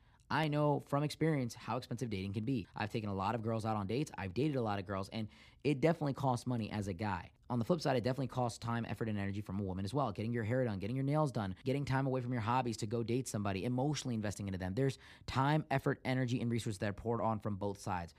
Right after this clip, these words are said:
from the masculine, from the feminine, and from men and women in general. But I'll tell you this, the reward that you get from the right relationships will catapult you to the next level. But sometimes you're just not ready. And I'm gonna talk about scenario number one,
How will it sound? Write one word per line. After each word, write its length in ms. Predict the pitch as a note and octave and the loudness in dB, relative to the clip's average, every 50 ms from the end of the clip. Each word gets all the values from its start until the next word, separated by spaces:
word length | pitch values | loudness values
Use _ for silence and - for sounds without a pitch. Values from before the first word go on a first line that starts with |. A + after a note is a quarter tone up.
| - - _ | -20 -18 _
from 140 | - G#2 G2 | -8 -6 -4
the 80 | G2 | -2
masculine, 540 | F#2+ G#2+ A#2+ C3 C3+ B2+ - - C#3+ C3+ C3 | -2 0 0 0 0 -2 -2 -4 -4 -4 -4
from 100 | - A2+ | -4 -6
the 80 | F#2+ F#2 | -6 -6
feminine, 420 | - C3 B2+ C3+ C3 C3+ C3+ C3 - - - - - - | -4 -4 -2 0 0 -2 -2 -4 -6 -10 -18 -16 -8 -2
and 200 | G#2+ A#2 A#2 A2 | 0 0 0 0
from 200 | - A#2 G#2+ G#2+ | 0 0 2 2
men 200 | A2 A2+ A#2 A#2 | 2 2 2 0
and 120 | A2+ A2 | 0 0
women 220 | G2+ G2 G2+ G#2 G#2 | 0 0 0 -2 -2
in 120 | A2 A2 | -2 -2
general. 360 | G2+ C#3 C#3 C3 A2+ F2 E2 C#3+ | 0 0 0 0 -2 -6 -4 0
But 100 | B2+ B2 | 2 2
I'll 80 | B2+ | 4
tell 140 | - - D#3+ | 6 6 6
you 60 | D3 | 6
this, 200 | B2+ A2 - - - - - - - | 6 2 0 -2 -10 -18 -12 -4 0
the 60 | G#2 | 2
reward 280 | G#2+ A2+ C#3+ E3+ F3+ | 4 8 8 8 8
that 80 | E3 D#3 | 8 6
you 80 | C3 C#3 | 2 2
get 240 | A#2+ C#3 B2 - | 2 0 0 0
from 100 | - A#2+ | -2 -2
the 120 | A#2 A2 G2 | 0 0 0
right 360 | F#2 F#2 G2 A#2 D3 E3+ - - | 0 2 6 8 8 8 6 4
relationships 560 | C#3+ A#2+ A2+ G#2+ - - G2+ F#2 - - - - - - - - | 2 4 4 2 0 -2 -4 -4 -4 -6 -10 -12 -18 -18 -10 -6
will 80 | A2 | -6
catapult 480 | G#2 - - B2 A2+ G#2+ - B2 A2+ - | -4 -2 0 0 0 0 0 -4 -6 -4
you 100 | G2+ G#2 | -4 -6
to 100 | G2+ - | -4 -2
the 60 | G2+ | -2
next 240 | F#2+ G2 G2 - - | -2 -2 -4 -4 -4
level. 300 | G2 F#2 E2+ D#2+ - - _ _ _ _ - | -4 -4 -4 -6 -10 -14 _ _ _ _ -8
But 160 | - A#2+ B2 | -6 -6 -2
sometimes 480 | - D#3 D3+ - D#3+ D3 C#3+ D3 D3 - - - - - - | 0 -2 0 2 0 2 2 0 0 -2 -6 -14 -20 -8 -2
you're 160 | G#2 C3 B2+ | 2 2 2
just 180 | A2 A#2+ A2 - | 2 0 -2 -2
not 180 | A#2+ A2 D#2 | -2 -4 -4
ready. 200 | C#2+ F2 E2+ D2 - | -4 -6 -8 -6 -4
And 120 | A2+ A#2+ | -2 0
I'm 60 | B2+ B2+ | 0 0
gonna 80 | C3 | 0
talk 120 | - C3+ B2+ | 0 0 0
about 160 | B2+ A#2+ - | 0 0 -2
scenario 260 | - A#2+ C#3 D#3+ E3 | -2 0 2 2 2
number 200 | E3 E3 D#3 E3 | 4 4 4 4
one, 320 | D3+ B2 A#2 A2+ A2 A2 | 4 4 2 2 0 -2